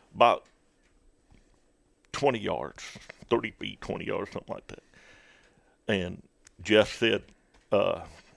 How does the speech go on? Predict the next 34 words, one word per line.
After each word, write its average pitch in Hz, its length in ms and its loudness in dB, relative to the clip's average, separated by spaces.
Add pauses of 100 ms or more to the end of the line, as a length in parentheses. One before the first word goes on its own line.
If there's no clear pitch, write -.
(1300)
"You 107 260 -6
was 143 120 4
able 151 260 6
to 110 120 -6
p-, - 140 -4 (260)
place 139 420 8
a 98 40 -4
perfect - 520 2
bullet 117 560 4
between 117 420 0
that 113 200 2
dog's 110 320 10
eyeballs 101 600 8 (1400)
on 123 200 12
the 156 100 8
run 151 560 12 (440)
with 101 140 -2
his 120 120 -2
hackles 120 460 12
up 98 400 0
in 131 180 10
the 147 80 10
dark 123 520 12 (260)
with 107 120 -4
the - 80 -8
thirty-eight 110 520 4
snub 110 260 0
nose." 92 400 -10 (1200)
He, 98 140 -14 (280)
he 90 140 -10
said, - 100 -8
"That's - 180 2
good 180 180 4
shooting." - 380 -2